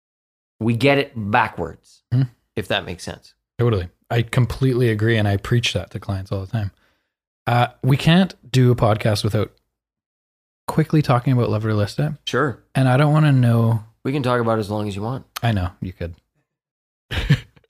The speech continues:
Speaker 2: I wanna open by saying
Speaker 1: You're gonna edit this down to about fifteen seconds.
Speaker 2: <laughs> I feel like you on the show are like a goaltender in soccer in a penalty shootout.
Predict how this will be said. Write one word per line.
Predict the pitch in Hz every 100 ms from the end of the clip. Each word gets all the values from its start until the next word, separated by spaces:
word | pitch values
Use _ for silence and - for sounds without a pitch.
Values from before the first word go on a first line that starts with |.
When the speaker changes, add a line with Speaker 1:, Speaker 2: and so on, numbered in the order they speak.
| - - - - _ _ -
Speaker 2:
I | 147
wanna | 160 208
open | 160 151 160
by | 143 127
saying | - 123 120 117 110
Speaker 1:
You're | - 156
gonna | 170
edit | 147 143
this | 123 113
down | 131 117 117
to |
about | 110 107 117 _ _ _ _ _ _
fifteen | 143 - - 135 120
seconds. | 120 - - - 175 196 190
Speaker 2:
<laughs> | 170 151 - 160 - - _ _ - - - -
I | 143
feel | 147 170 202
like | 208 160 -
you | 123 123 143 147 147 170 185 - _ -
on | 139 139
the | 135
show | - - 139 127 104 104 107 _ _ _ _ _ -
are | 117
like | 113 117 113 110 - -
a | 123 117
goaltender | 113 131 131 147 156 147 143
in | - 120
soccer | 113 - 113 110 127
in | 107 110
a |
penalty | 104 - 120 117 113
shootout. | - 113 95 85